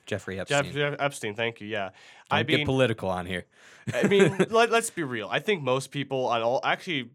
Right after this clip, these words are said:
Speaker 2: one of the few nonpartisan ish thing, consensus that I've heard in a very long time,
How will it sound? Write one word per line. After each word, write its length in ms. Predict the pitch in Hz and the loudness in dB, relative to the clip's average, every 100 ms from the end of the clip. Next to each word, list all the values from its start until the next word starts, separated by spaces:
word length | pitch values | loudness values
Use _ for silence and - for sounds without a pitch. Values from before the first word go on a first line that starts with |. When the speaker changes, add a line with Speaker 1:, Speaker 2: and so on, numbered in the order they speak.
| - | -6
Speaker 2:
one 140 | 135 131 | -4 -4
of 60 | |
the 20 | |
few 120 | 147 135 | -6 -2
nonpartisan 760 | 117 113 113 113 110 104 92 - | -2 0 -2 -4 -4 -12 -14 -14
ish 180 | 110 113 | -14 -12
thing, 360 | - 120 131 - - - | -6 -4 -4 -8 -18 -16
consensus 580 | 110 - 113 147 107 101 | -14 -4 -4 -4 -10 -10
that 120 | 98 | -10
I've 120 | 95 | -8
heard 220 | 110 107 | -6 -6
in 80 | 98 | -8
a 40 | 95 | -10
very 260 | 98 110 | -6 -4
long 240 | 120 92 92 | -4 -6 -8
time, 380 | 98 90 90 | -10 -10 -12